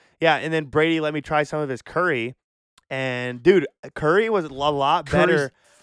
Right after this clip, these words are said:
Speaker 1: So I,
Speaker 2: insane.
Speaker 1: dude,
Speaker 2: So
Speaker 1: after,
Speaker 2: good.
Speaker 1: after not ever having it, but always, like, smelling it out of, like,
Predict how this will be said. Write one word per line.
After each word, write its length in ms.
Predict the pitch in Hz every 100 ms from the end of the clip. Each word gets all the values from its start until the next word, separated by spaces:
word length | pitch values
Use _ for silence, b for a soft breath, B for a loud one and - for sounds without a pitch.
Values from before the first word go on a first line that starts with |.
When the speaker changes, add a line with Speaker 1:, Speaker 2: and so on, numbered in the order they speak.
| b _
Speaker 1:
So 140 | 196
I, 140 | 165 147
Speaker 2:
insane. 720 | 180 156 - 226 208 180 127
Speaker 1:
dude, 160 | 185 -
Speaker 2:
So 160 | - 175
Speaker 1:
after, 440 | 220 233 190 226
Speaker 2:
good. 340 | 185 180 143 131
Speaker 1:
after 460 | 175 180 214 208
not 340 | 180 165 160 156
ever 180 | 170 165
having 300 | 147 156 165
it, 100 | 151
but 100 | 143
always, 320 | 139 156 143
like, 120 | 151
smelling 380 | - 147 135 143
it 140 | 147
out 160 | 127 135
of, 100 | 123
like, 380 | 123 113 -